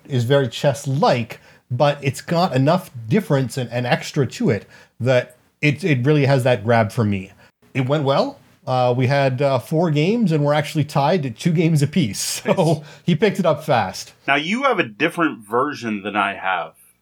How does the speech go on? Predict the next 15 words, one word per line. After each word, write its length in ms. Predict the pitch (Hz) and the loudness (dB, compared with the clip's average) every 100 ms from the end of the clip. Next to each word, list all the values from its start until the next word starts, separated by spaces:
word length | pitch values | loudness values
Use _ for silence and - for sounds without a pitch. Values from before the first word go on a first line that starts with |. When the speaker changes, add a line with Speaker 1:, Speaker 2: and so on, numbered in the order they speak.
| _ | _
Speaker 2:
It's 200 | 117 107 | -10 -4
like 160 | 120 107 | -4 -2
the 80 | 120 | -6
Duke 240 | 104 127 | -4 0
Speaker 1:
Uh, 120 | 143 | 0
Speaker 2:
something 600 | - - 139 131 135 117 | -2 -2 -2 0 -2 0
edition 520 | 107 104 101 - 98 | -2 -2 -4 -6 -10
or 100 | 95 92 | -10 -8
something 320 | 107 98 98 | -6 -6 -4
like 240 | 160 160 | -2 0
Speaker 1:
uh, 20 | 190 | 0
Speaker 2:
that. 60 | |
Speaker 1:
yeah, 140 | 247 165 | 0 2
we 160 | 160 | 2
got, 280 | 247 262 - | 2 0 -2